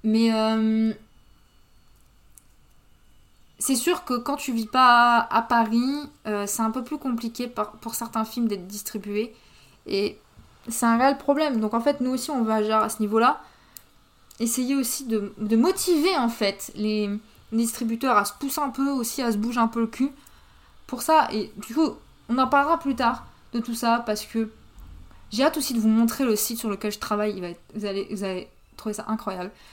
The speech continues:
J'ai hâte aussi de vous, qu'on vous montre aussi l'identité du, de, de la boîte, parce que elle va être incroyable. Je travaille sur ça, en fait. C'est mon ta-, c'est mon taf, l'image. J'adore ça. J'adore la communication. D'accord ? J'adore, euh, moi, j'adore quand,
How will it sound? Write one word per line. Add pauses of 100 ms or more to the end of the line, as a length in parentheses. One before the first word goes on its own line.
J'ai
hâte
aussi
de
vous,
qu'on
vous
montre
aussi
l'identité
du,
de,
de
la
boîte,
parce
que (680)
elle
va
être
incroyable. (560)
Je
travaille
sur
ça,
en
fait.
C'est
mon
ta-,
c'est
mon
taf,
l'image. (640)
J'adore
ça. (240)
J'adore
la
communication. (440)
D'accord ?
J'adore,
euh, (1200)
moi,
j'adore
quand,